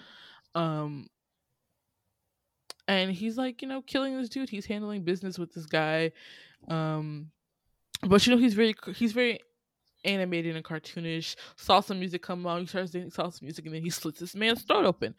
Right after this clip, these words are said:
And I'm like, "Okay, <laughs> I guess you're an antagonist."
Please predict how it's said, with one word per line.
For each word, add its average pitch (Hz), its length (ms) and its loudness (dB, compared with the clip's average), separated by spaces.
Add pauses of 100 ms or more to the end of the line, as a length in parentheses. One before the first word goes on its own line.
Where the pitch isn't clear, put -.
(380)
And 254 100 8
I'm 277 120 6
like, 269 160 2
"Okay, 294 460 8 (400)
<laughs> - 800 -2
I 185 140 2
guess 214 260 0
you're 226 160 6
an 208 260 8
antagonist." 208 720 4